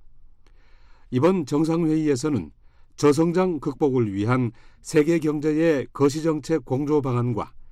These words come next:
포용적, 혁신적 경제 성장 방안, 그리고 국제 금융시장 변동성 확대에 대비한 금융 안전망 강화 방안 등이 논의될 전망입니다.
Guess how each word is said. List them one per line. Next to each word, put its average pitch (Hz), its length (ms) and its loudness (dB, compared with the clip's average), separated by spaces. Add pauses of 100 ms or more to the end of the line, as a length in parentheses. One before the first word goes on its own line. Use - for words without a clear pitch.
(500)
포용적, 170 560 2 (240)
혁신적 175 600 -2 (120)
경제 143 300 -2
성장 147 420 -6
방안, 107 320 -6 (640)
그리고 131 420 2 (340)
국제 185 380 2
금융시장 160 840 -2
변동성 143 680 0
확대에 127 380 -2
대비한 110 560 0 (320)
금융 156 480 0
안전망 147 720 -2
강화 127 320 -2
방안 110 340 -4
등이 107 440 -2
논의될 127 540 -2
전망입니다. 92 720 -6